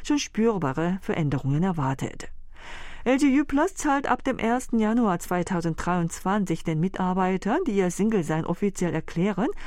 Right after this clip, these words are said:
ein hundertprozentiges Grundgehalt, genauso viel wie das Gratulationsgeld für heiratende Mitarbeiter. Mitarbeiter, die ledig bleiben wollen, bekommen genauso wie ihre Kollegen, die heiraten,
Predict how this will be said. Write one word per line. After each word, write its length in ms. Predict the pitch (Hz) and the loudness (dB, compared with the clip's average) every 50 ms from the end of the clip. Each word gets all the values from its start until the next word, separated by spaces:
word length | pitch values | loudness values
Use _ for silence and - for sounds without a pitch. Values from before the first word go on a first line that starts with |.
| - - - | -10 -6 -4
ein 180 | - 170 170 147 | -2 0 0 2
hundertprozentiges 1000 | 196 226 254 262 277 - - - 196 190 - - 165 147 - 156 147 185 226 - | 2 2 2 2 0 -2 -2 -2 -2 -2 -2 -2 -2 -2 0 0 0 -2 -2 -4
Grundgehalt, 800 | - - 170 156 139 135 - - 160 160 160 196 247 392 427 - - - - - - | -4 -2 -2 -2 -2 -2 -2 -2 -2 0 0 0 0 0 0 -2 -6 -10 -12 -6 -2
genauso 480 | - 311 302 285 277 277 269 277 277 277 | 0 2 4 4 4 2 2 2 0 0
viel 320 | - - - 233 240 240 - - - - - | 0 0 0 2 2 2 0 -2 -4 0 0
wie 80 | 196 | 2
das 240 | 190 185 180 - - | 2 2 0 -2 -4
Gratulationsgeld 1040 | - - 170 175 - - 170 165 - - - 170 175 208 233 233 - - 160 156 156 | -4 -2 -2 -2 0 0 0 0 0 -2 0 0 2 2 2 0 -2 -2 -2 -2 -2
für 240 | - - 170 175 - | -2 -2 -2 -2 0
heiratende 640 | 156 156 160 160 156 139 135 - - 139 170 208 | 0 0 0 0 0 -2 -2 -2 -2 -2 0 0
Mitarbeiter. 720 | 202 165 143 - 123 127 127 127 131 131 - 131 120 120 - - - - - - - - - - - - - - | 0 0 0 -2 -2 -2 -2 -2 -2 -2 -2 -2 -4 -4 -6 -10 -14 -16 -14 -14 -12 -12 -12 -14 -14 -16 -8 -4
Mitarbeiter, 720 | - 254 - - 240 254 254 254 254 254 240 277 285 320 | -2 -2 0 2 2 2 4 4 2 2 2 2 2 2
die 140 | 320 - 254 | 2 2 2
ledig 480 | 240 226 202 220 262 262 226 180 - - | 2 4 4 4 4 2 2 0 -2 -2
bleiben 420 | 170 170 156 165 180 208 226 220 | 0 0 0 2 2 0 0 2
wollen, 300 | 240 240 240 277 339 381 | 2 2 2 2 2 0
bekommen 440 | 269 247 - - 247 240 254 254 240 | 0 -2 0 0 0 2 2 0 0
genauso 560 | - 226 214 220 226 254 262 247 254 247 233 | 2 2 2 2 2 2 2 2 2 2 2
wie 60 | 226 | 2
ihre 320 | 220 - 233 233 226 226 214 | 0 2 0 0 0 -2 -2
Kollegen, 560 | - - 226 220 202 196 214 254 285 220 190 | -2 -2 0 2 2 2 2 2 2 2 2
die 100 | 190 190 | 2 0
heiraten, 680 | - 190 185 226 - - 185 170 175 - - 226 269 | 0 0 0 0 0 0 0 -2 -2 -2 0 0 0